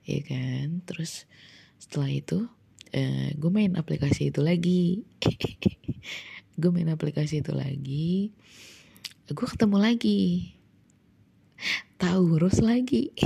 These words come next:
<laughs> Emang brengsek deh. Emang kenapa sih ya? Kayaknya gue kena karma apa gimana ya? Taurus lagi. Umurnya di bawah gue lagi. Kali ini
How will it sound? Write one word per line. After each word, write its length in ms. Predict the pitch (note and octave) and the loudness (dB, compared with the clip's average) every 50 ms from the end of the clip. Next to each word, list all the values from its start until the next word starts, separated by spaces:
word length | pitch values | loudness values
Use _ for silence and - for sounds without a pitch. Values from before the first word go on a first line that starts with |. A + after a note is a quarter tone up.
| - - - - - - - - - - | 4 6 4 4 2 0 -4 -4 -4 -4
<laughs> 560 | - - - - _ _ - _ _ _ - | -4 -4 -6 -18 _ _ -20 _ _ _ -8
Emang 480 | G#3+ G3 G3 F#3+ - F3+ F3 F3 F3+ G3+ | -6 -6 -4 -4 -6 -4 -4 -6 -2 0
brengsek 720 | - E3+ E3 D#3+ D#3 D#3 D#3+ - - - - - - - | 0 0 0 0 -2 -4 -4 -6 -6 -8 -8 -8 -8 -10
deh. 160 | - - - - - - - - - - - - - - _ - | -10 -8 -8 -10 -12 -10 -8 -8 -6 -6 -8 -8 -10 -10 _ 0
Emang 160 | F3+ F3+ F#3 | 0 0 0
kenapa 480 | F#3 - G3+ G3 F3 D#3 D3 C#3+ F#3+ F#3 | 0 2 2 4 4 2 0 0 -2 0
sih 320 | - G3 A3+ A#3+ A#3 F#3+ | 0 2 4 4 4 4
ya? 80 | D3 - - _ - | 4 0 -4 _ -8
Kayaknya 200 | - E3+ F3+ G3 G#3 | -2 0 0 2 2
gue 120 | A3 G#3+ G#3+ | 0 -2 -2
kena 200 | - E3 D3+ C#3+ D3 | -2 -2 -2 -2 -2
karma 480 | D3 B2+ B2+ B2 B2 B2+ D#3 F3 F3+ | -2 -2 -2 -2 -2 -2 -2 -2 -2
apa 80 | F#3 F#3 | 0 0
gimana 400 | F3 D#3+ D#3+ E3 F3+ G3+ G3+ F3+ | 0 0 0 0 0 0 0 0
ya? 160 | D3 C3 C#3 - - - - - - - - - - - - - - - - _ - | -2 -2 -6 -8 -16 -20 -20 -20 -20 -20 -20 -20 -20 -20 -20 -18 -18 -18 -8 _ -2
Taurus 480 | F3+ G3 A3 A3+ - A#3+ A#3 - - | 0 0 0 0 0 -2 -2 -4 -4
lagi. 480 | - C4+ C4 B3+ A3+ F3+ F3 F#3+ G3+ G3 - _ _ _ _ _ _ _ _ _ _ _ _ _ | -2 -2 0 2 2 2 2 2 0 -2 -4 _ _ _ _ _ _ _ _ _ _ _ _ _
Umurnya 1200 | - C#3+ C#3 C3 C3 B2+ B2+ B2 C3 B2+ C3 C#3 D3 D3+ E3 F3+ F#3+ G3+ G3+ G3+ G3+ G#3 G#3 G#3+ - _ _ _ _ _ _ _ | 0 0 0 0 0 -2 -2 -2 -2 -2 -2 0 0 2 2 2 2 2 2 2 0 0 -2 -4 -8 _ _ _ _ _ _ _
di 160 | - D3+ D#3 D3+ | -2 0 2 2
bawah 320 | C#3+ C#3 C#3 C#3 C#3 C#3+ | 2 2 0 0 -2 -2
gue 280 | C#3 C#3 C3+ C3+ C3+ C3 | -2 -2 0 2 2 2
lagi. 560 | B2+ B2+ C3 C3+ C3+ C3+ C#3 C#3+ C#3 C3+ C3+ - _ _ - - - - - _ _ _ _ _ _ - - - | 2 0 0 -2 -4 -4 -4 -2 -2 -4 -4 -8 _ _ -20 -20 -20 -20 -20 _ _ _ _ _ _ -20 -6 -2
Kali 480 | - C3 C3 C3 C3 B2+ B2+ B2+ B2+ | -2 0 0 0 -2 -2 -2 -2 -2
ini 640 | B2+ B2 B2+ C3+ D3 D#3+ E3+ F3 F3+ F3+ F3 - | -2 -4 -4 -4 -2 -2 0 0 0 0 0 -4